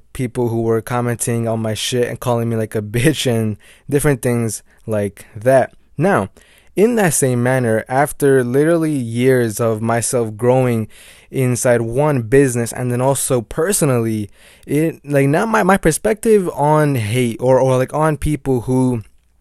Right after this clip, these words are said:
are either one trying to hurt you or, you know, not give you any sort of constructive criticism, just, like,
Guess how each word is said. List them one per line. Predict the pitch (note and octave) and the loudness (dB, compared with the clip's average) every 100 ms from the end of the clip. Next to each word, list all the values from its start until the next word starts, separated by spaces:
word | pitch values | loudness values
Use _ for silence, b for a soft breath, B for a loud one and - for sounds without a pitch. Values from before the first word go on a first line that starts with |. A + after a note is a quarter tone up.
| _ - - | _ -16 -6
are | C3 B2+ B2 A2+ B B B | 0 2 2 0 B B B
either | - F3 D3+ C#3 | -2 0 2 2
one | C#3 D3 C#3+ | 4 2 0
trying | C3 | -2
to | A2+ G#2+ | -4 -4
hurt | G2+ D#3 D#3+ - - | 0 2 2 -2 -6
you | D3+ D3+ D3 | 0 2 2
or, | D3 C3 B2 A#2+ A2+ - B B B | 0 0 0 0 -2 -6 B B B
you | B2+ | -4
know, | B2 | -2
not | B2+ F3+ C#3 | 0 -2 -2
give | F3 | -4
you | E3+ C#3+ | -4 -4
any | D#3 D#3+ | -2 -2
sort | - D3 | -2 -2
of | C#3+ - | -4 -4
constructive | C3+ A#2+ - D3+ - B2 | -6 -4 -2 -2 -2 -6
criticism, | - G3+ A3+ - B2+ B2+ A#2+ | 0 2 2 2 0 0 0
just, | C#3 - | 0 2
like, | C#3 A#2+ | 0 -2